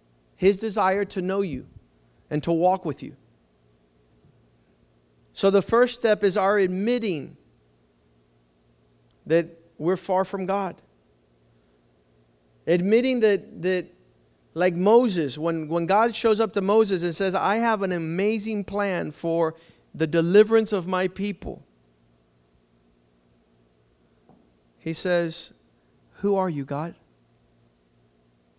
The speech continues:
Who are you?" I, I think that that's the interchange of wanting to know God. It's sad enough, man had disconnected.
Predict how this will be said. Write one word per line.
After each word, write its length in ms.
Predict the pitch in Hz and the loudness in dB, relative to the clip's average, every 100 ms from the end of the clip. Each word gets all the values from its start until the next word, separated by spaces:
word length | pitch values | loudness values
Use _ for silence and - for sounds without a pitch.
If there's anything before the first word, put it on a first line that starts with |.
| _ _ _ _ _ | _ _ _ _ _
Who 180 | 214 214 | -10 -8
are 160 | 220 | -8
you?" 160 | 135 - _ _ _ _ _ _ _ _ _ _ _ _ _ _ _ _ _ | -12 -14 _ _ _ _ _ _ _ _ _ _ _ _ _ _ _ _ _
I, 140 | 190 | -2
I 120 | 233 220 | 0 -2
think 220 | 233 208 | -4 -4
that 100 | 180 | -2
that's 240 | 202 208 | -2 -2
the 180 | 196 185 | -4 -4
interchange 720 | 202 190 - 160 147 131 - _ | -4 -6 -6 -6 -6 -8 -16 _
of 240 | 151 139 | -6 -6
wanting 400 | 147 151 175 185 | -4 -2 0 -2
to 100 | 165 | -6
know 140 | 151 156 | -4 -2
God. 300 | 160 160 131 - - | 0 0 0 -6 -10
It's 260 | - 151 - | -6 -4 -2
sad 280 | 202 233 269 | 0 2 2
enough, 260 | 233 202 | 0 -2
man 240 | 180 202 214 | 0 -2 0
had 160 | 202 | 0
disconnected. 720 | 170 202 - 190 208 214 143 | 4 4 4 -4 -4 -6 -10